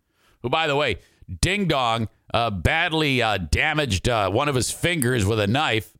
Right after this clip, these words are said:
I don't even wanna explain anything else that happened to him because it, it, it, I said to these dumbasses, I go, they were at one point in time, they were talking about, uh, U F C and injuries in U F C. And I had to walk away, and they're like, "What, what, what, what are you doing?" I go,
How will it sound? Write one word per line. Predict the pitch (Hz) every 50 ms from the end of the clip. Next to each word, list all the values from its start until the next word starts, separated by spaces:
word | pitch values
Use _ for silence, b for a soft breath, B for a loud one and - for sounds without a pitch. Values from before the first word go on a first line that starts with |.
| _ _ -
I | 107 123 143
don't | 160 160
even | 147 139
wanna | 135 139 135 127
explain | 113 104 - - - - 131 151 147 143 135 127
anything | 123 123 120 98 120 113 117
else | 123 123 117 -
that | - 104
happened | 98 104 110 92 82 90 95
to | 104
him | 107
because | 104 101 - 107 107 98 95
it, | 101 85 - -
it, | 117 113 104 87 95
it, | 101 104 92 82 _ _ _ - _ _ _ b b b b b b b b b b b
I | b 139
said | 135 - 220 233
to | 240 220
these | 180 160 127 -
dumbasses, | - 147 143 127 107 95 92 87 - 85 82 - 92
I | 95
go, | 95 95 92 92 90 90 _ _ B B B B B B B B B B
they | - 123
were | 143 147 139 117
at | 113 113 117 120
one | 127 139 127
point | 107 - 131 127 123 120
in | 113 90
time, | - 123 117 117 120 113
they | 107 110
were | 107 104
talking | 92 113 117 113 110 - 113
about, | 110 98 101 95 95 95 92
uh, | 87
U | 85 80 85 117 135
F | 131 117 101 -
C | - - 131 127 123 123 123 123 107 -
and | 101 98 95
injuries | 95 107 117 95 113 127 127 120 101 98
in | 107 104
U | 104 110 113
F | 104 95
C. | - - 110 107 107 117 110 b b b b b b b b 92
And | 95 95 95
I | 95 95
had | 95 117
to | 113 104
walk | 101 104 113 110 95 -
away, | 113 110 110 113 113 107 104 104
and | 101 101
they're | 101
like, | 101 95 85
"What, | 98 110 107 101 _ _
what, | - 107 107 95 - -
what, | 107 117 113 92 -
what | - 110 113
are | 107
you | 110
doing?" | 101 120 135 127 110 85 76 b b b b b b -
I | 95
go, | 95 101